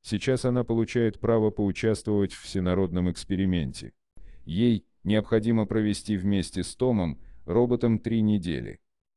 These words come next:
Казалось, что здесь странного, если тебе всегда будет помогать роботизированный разум выполнять все поставленные задачи без отговорок. Странность заключается в следующем. Данный субъект вбил себе в голову женские мысли,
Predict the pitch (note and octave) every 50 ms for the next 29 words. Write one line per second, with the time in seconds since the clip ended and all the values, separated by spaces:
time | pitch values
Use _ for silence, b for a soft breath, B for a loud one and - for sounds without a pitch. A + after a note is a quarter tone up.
0 | _ _ _ - G2 F#2+ F2 A2 A2 G#2 G2+ - - - - F#2+ E2+ D#2 F#2 G2
1 | F2+ - - - - G#2+ A2 G#2 G#2 G2+ G2 G2 F#2 F#2+ F#2+ F#2 - G2 F#2 -
2 | - G2 F2+ G2+ F#2 - - G2+ F#2 F2 F#2 G#2+ G#2 F2+ F#2+ F#2 F2 F2 D#2+ -
3 | - F#2 F2+ F2+ F2+ E2+ G#2 A#2 A2+ - - b b b b b b D#2 F#2+ G#2+
4 | G#2 A2+ A2 - A2+ G#2 G#2+ A#2 A2+ G#2+ G2 G2 F#2 F#2 F#2+ F#2 G2+ A#2 A#2 G2
5 | F2 F2+ D#2+ C#2 - _ _ _ _ - - E2 G2 F#2+ - G#2 G2+ G2+ G2+ G#2+
6 | G#2+ G2+ - - - A2 G2+ G#2 G2+ F#2 - - G#2+ G2+ F#2 F#2 F#2+ F#2 F#2 F2+
7 | F2+ D#2 E2+ F#2 F2 D#2+ F2+ F2+ - - F#2 D#2+ F#2 E2+ D#2+ G2 F2 D#2+ F#2+ G#2
8 | G2+ F#2 F2 D2 B1 A#1 - _ _ _ _ _ _ b b b b b b -
9 | - - A#2 B2+ C3 C3 C3 A#2 G#2+ G#2+ A#2+ A#2+ A#2 A2 A2 G#2+ - - A#2 A#2
10 | A#2 A2+ - - A2 - - - A2+ A2+ A2 F#2+ F2 E2+ E2 - - - F2+ E2
11 | D2+ - _ _ - - - - - - - - A#2 B2 B2 B2 A#2+ A#2+ A2 -
12 | B2 A2+ G#2 A2 A#2 A2+ G2+ F2+ F#2 F#2 F#2 G#2+ A#2 A2 G2+ - A2 G#2 G#2 G#2
13 | F#2+ F2+ F2 A2+ A#2+ A#2 A2 G#2+ G#2 G2 F2+ G#2 G#2 G2 - - - F#2+ F2+ F2+
14 | F2+ G#2 A#2 A2+ - - F2 C#2+ B1+ -